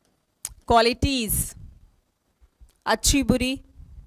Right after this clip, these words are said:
दोनों। State का मतलब अवस्था।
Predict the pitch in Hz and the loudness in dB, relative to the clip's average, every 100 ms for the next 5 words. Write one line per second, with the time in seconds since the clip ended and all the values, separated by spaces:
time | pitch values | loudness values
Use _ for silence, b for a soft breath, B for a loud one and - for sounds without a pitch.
0 | - 196 202 170 180 - - _ _ _ | -8 -2 -2 -4 -12 -16 -20 _ _ _
1 | - - - - 285 294 - 302 277 277 | -6 -2 -2 2 4 6 4 2 2 2
2 | 269 269 262 - - - - _ _ - | 4 2 2 -10 -12 -16 -20 _ _ -20
3 | - - _ _ _ _ _ _ _ _ | -20 -20 _ _ _ _ _ _ _ _
4 | _ _ _ _ 202 214 202 214 - - | _ _ _ _ 2 4 4 2 2 -2
5 | - 240 | 2 4